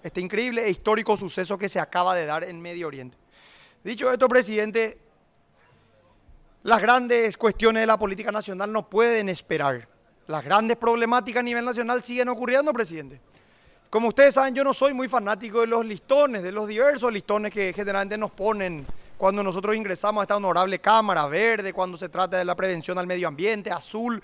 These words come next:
cuando se trata de la visualización del tea, la violencia doméstica, la prevención del suicidio y, ¿por qué no?, en el mes de octubre, el famoso listón rosa como prevención del cáncer de mama.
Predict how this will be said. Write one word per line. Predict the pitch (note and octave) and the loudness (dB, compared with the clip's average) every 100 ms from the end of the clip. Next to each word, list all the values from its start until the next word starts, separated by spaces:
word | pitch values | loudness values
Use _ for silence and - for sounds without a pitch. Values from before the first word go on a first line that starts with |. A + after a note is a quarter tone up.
| - - | -12 -10
cuando | - G3 F#3 | -2 -2 -2
se | F3 | -2
trata | F#3 F#3+ | 0 2
de | |
la | F#3+ | 2
visualización | G3 G3+ G3 F3+ D#3+ F3+ | 0 -4 -6 -8 -8 -8
del | F3 D3 | -8 -6
tea, | - G#3+ G#3+ F#3+ E3 - - | 2 4 6 6 4 -2 -4
la | F#3 | 0
violencia | F#3+ F3 F3+ E3+ | 0 -2 -4 -4
doméstica, | E3+ D3 F#3+ A#3 A3 F#3 F#3 | -4 -2 0 0 0 0 0
la | F#3 | 2
prevención | G#3 F#3+ F#3 G3 | 0 -4 -6 -6
del | G3+ | -6
suicidio | A3 F3 C4 C#4 C#4+ | -6 -4 -4 -2 0
y, | |
¿por | C4+ B3+ | 0 4
qué | C#4+ | 6
no?, | C4 D#4+ D#4 - _ _ - | 8 8 6 -4 _ _ -4
en | C4+ D4 | 0 0
el | C4+ | 4
mes | C4+ | 8
de | C4+ | 10
octubre, | B3 - A3+ A3+ A#3 A#3 - | 8 8 2 4 4 4 0
el | A3 G#3+ | -4 2
famoso | A3 F#3 G3+ A3 | 2 2 0 0
listón | G#3 - G#3 F#3 | -2 -4 -4 2
rosa | A3 C#4 G3+ D3+ | 2 2 2 -2
como | F3 F3 | -4 -4
prevención | E3+ G3+ F3 E3 E3 | -2 -2 -4 -6 -8
del | F3+ | -6
cáncer | F3 F3 F#3 F3+ | -4 -4 -4 -2
de | D#3+ | 0
mama. | D3+ C#3+ C3 | 0 0 -2